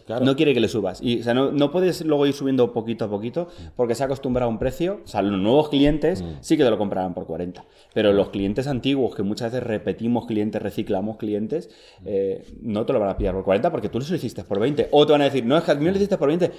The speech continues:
Speaker 2: Repítelo, que yo ya he trabajado contigo.
Speaker 1: Está claro que va a haber gente que quiera, eh, por cinco mil euros las mismas prestaciones de un coche de cien mil euros. Pero a que no hay ninguna marca que ofrezca las
Speaker 2: Claro.
Speaker 1: prestaciones de un coche de cien mil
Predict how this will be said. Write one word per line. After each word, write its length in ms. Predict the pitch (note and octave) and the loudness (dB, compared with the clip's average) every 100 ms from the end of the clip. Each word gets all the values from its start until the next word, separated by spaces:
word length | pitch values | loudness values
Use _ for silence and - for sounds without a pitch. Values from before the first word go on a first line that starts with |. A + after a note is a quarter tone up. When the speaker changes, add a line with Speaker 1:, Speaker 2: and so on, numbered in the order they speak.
| - | -12
Speaker 2:
Repítelo, 540 | A2 A2+ A#2+ C#3+ C#3+ F3 | -2 0 2 2 4 4
que 140 | C3 | 2
yo 80 | B2 | 4
ya 220 | C#3 D3 - | 2 2 0
he 140 | D#3+ | 0
trabajado 340 | E3 C3+ A2+ | 2 2 2
contigo. 440 | G2 F#2+ B2+ C3 F#2+ - - | 0 0 2 0 -2 -8 -8
Speaker 1:
Está 280 | A2+ D3+ | 0 2
claro 340 | C#3+ E3+ F#3 F3+ | 4 4 6 4
que 100 | C#3 | 6
va 100 | C#3+ | 6
a 80 | D3+ | 6
haber 100 | C3 | 2
gente 400 | D#3 E3 F3 E3+ | -2 -2 -2 -2
que 160 | C3+ A2+ | -2 0
quiera, 520 | C#3 C#3 G2+ D#2+ - | 2 4 2 -2 -6
eh, 320 | A2 G#2+ G#2+ G2+ | -4 -2 -2 -2
por 460 | G#2+ G#2+ G#2+ G#2+ | -2 0 0 -2
cinco 320 | G2+ A#2+ A2+ A#2 | -2 -4 0 2
mil 220 | D3 D#3+ | 2 4
euros 460 | F3 F3+ G3 G3 - | 2 2 2 0 -4
las 160 | B2+ A#2+ | -2 -2
mismas 340 | D3 D#3+ C#3+ | -2 -2 -2
prestaciones 760 | C#3+ C3 B2+ A#2+ D3+ E3+ G3 G3 - - | -2 0 0 0 0 2 2 -2 -8 -14
de 120 | A2 B2+ | -4 -2
un 100 | C#3 | 2
coche 300 | D#3+ D#3+ D#3+ | 2 2 2
de 160 | E3 | 2
cien 260 | - C3+ A#2 | 2 2 2
mil 180 | B2 G2+ | 2 2
euros. 420 | F#2 E2+ D#2+ - _ - | 0 -4 -10 -14 _ -4
Pero 140 | A#2 A2+ | 0 2
a 60 | |
que 80 | A#2 | 0
no 80 | B2+ | 0
hay 60 | |
ninguna 340 | D#3 E3 D#3+ D#3 | 2 4 4 4
marca 340 | D#3 C#3 D3 | 4 2 2
que 80 | D3 | 2
ofrezca 640 | D3+ D3+ C3+ - C3 - - _ - - | 2 0 0 0 0 -2 -20 _ -20 0
las 80 | C3+ | 4
Speaker 2:
Claro. 100 | B2 | 6
Speaker 1:
prestaciones 480 | E3 - D3+ E3 D#3+ | 4 2 0 2 2
de 60 | D#3 | 2
un 100 | D#3 | 4
coche 240 | D#3 D#3 | 2 4
de 100 | D3+ | 2
cien 320 | D3 D3+ C#3 | 4 2 2
mil 220 | C#3+ D3+ | 2 0